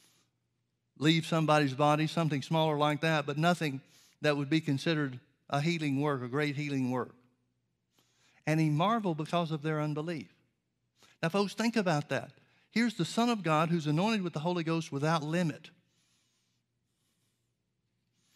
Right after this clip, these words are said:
He has the Spirit without measure. That means he's got all the Holy Ghost that there is. And he couldn't in Nazareth heal the sick.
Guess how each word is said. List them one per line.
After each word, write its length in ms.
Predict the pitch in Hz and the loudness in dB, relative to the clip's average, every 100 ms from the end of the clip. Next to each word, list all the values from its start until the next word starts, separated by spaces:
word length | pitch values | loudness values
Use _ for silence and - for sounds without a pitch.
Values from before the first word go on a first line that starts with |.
| _ | _
He 160 | 202 190 | 0 4
has 300 | 190 202 185 | 4 4 2
the 100 | 170 | -6
Spirit 340 | - 190 180 | -2 0 0
without 300 | 156 165 165 | 0 0 2
measure. 260 | 170 175 127 | 2 2 2
That 160 | 147 | 0
means 220 | 156 165 160 | 2 0 0
he's 180 | 175 | -2
got 140 | 165 151 | 0 2
all 200 | 175 190 | 2 2
the 120 | 175 | 0
Holy 200 | 175 170 | 0 0
Ghost 300 | 165 170 160 | 0 -2 -4
that 220 | 151 151 | -6 -4
there 160 | 156 147 | -4 0
is. 380 | 147 135 - - - - - | 0 -2 -4 -20 -20 -18 -2
And 220 | 165 160 | 0 2
he 200 | 180 175 | 0 0
couldn't 640 | - - 233 262 151 135 - | -4 -8 -2 0 0 -2 -2
in 200 | 143 143 | -2 0
Nazareth 500 | 160 165 135 143 139 | 2 0 0 -4 -6
heal 280 | 165 165 151 | -6 -6 -4
the 120 | 143 | -8
sick. 260 | - 120 | -6 -8